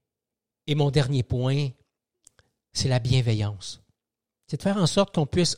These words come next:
ensemble continuer, poursuivre, accélérer le mouvement qui s'est installé dans les dernières semaines, qui est un mouvement du cœur,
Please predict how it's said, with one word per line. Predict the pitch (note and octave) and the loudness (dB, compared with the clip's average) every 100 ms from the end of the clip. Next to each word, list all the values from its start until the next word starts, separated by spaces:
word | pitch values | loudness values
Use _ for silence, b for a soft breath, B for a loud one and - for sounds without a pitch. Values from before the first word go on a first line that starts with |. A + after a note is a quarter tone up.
| - | -6
ensemble | F3 - F3+ G3 A#2+ - _ _ _ _ _ _ _ _ - | -6 -2 -2 -2 -4 -8 _ _ _ _ _ _ _ _ -6
continuer, | G3 G3+ - E3 D3+ F3+ G3 b b b b b b _ _ _ _ _ _ - | 0 0 0 2 2 2 0 b b b b b b _ _ _ _ _ _ -4
poursuivre, | - - E3 G3+ G#3+ C#3+ G#2+ - _ _ _ _ _ - | -2 -2 0 2 2 0 -4 -8 _ _ _ _ _ -8
accélérer | G#3 - - G3+ E3+ F3+ | -4 -2 0 0 0 0
le | G3 | -2
mouvement | E3+ C3+ C#3 E3+ G3+ - - | -2 -2 -4 -4 -6 -12 -14
qui | - D#3 | -6 -2
s'est | - E3+ - | 0 0 0
installé | F3 D#3+ - D3 D#3 | 0 0 2 2 2
dans | D#3 | 0
les | C3 C3+ | 0 2
dernières | C#3 B2+ C#3 | 0 0 -2
semaines, | - C#3 C3+ C#3+ | 0 -2 0 -2
qui | D3 | -2
est | C#3 | 0
un | C#3+ | 2
mouvement | D3+ D3 F3+ | 0 -2 -4
du | F3 C#3 | -4 -8
cœur, | - D#3+ D#3 D3 A#2 | -4 -2 -2 -2 -6